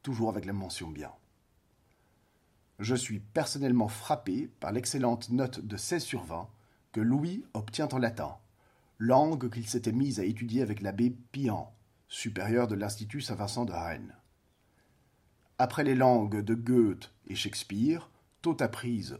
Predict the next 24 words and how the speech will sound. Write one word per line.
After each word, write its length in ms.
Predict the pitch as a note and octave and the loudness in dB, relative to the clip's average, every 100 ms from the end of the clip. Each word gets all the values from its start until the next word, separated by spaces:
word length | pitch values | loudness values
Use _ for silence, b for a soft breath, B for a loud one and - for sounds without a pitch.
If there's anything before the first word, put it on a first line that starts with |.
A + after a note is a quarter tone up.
| - | -10
durant 280 | A2+ A2 G#2+ | -2 -2 0
son 160 | G2+ | -2
adolescence, 920 | F#2+ F#2 E2+ - F#2+ F3+ - - - b b b b b b - | -4 -6 -6 -4 -4 -4 -6 -10 -10 b b b b b b -14
voici 400 | G2 C#3+ E3 F3+ | -2 0 0 0
que 100 | C3+ | 2
Louis 240 | C3 G3 | 4 2
se 120 | G3 C#3 | 0 0
montre 340 | D#3+ D3 A2+ | 2 0 2
maintenant 400 | B2+ C3+ B2+ G2 | 2 2 -2 -4
doué 480 | G2+ C3+ C#3 C#3 F3 | -2 0 4 6 4
dans 120 | A2 | 2
la 100 | G#2+ | 2
langue 200 | D3+ C3+ | 2 0
de 60 | G2 | -2
Cicéron. 560 | - F3 A2+ D3+ B2 - - b b b b b b b b _ | -4 -8 -4 -2 -2 -6 -20 b b b b b b b b _
Il 220 | A#2+ A#2 A2+ | 4 6 6
n'était 260 | A2+ B2 | 4 2
décidément 540 | A2 A2 B2+ A#2 A2+ A2 | 2 0 0 2 4 2
pas 140 | G#2 | 0
natif 320 | G#2+ G#2+ G#2 | -2 -4 -6
du 100 | G2+ | -4
Gémeaux 260 | G#2+ G#2+ G#2 | -2 0 0
pour 240 | F#2 G#2 | 0 2
rien, 320 | B2+ A#2+ D#2+ | 4 2 0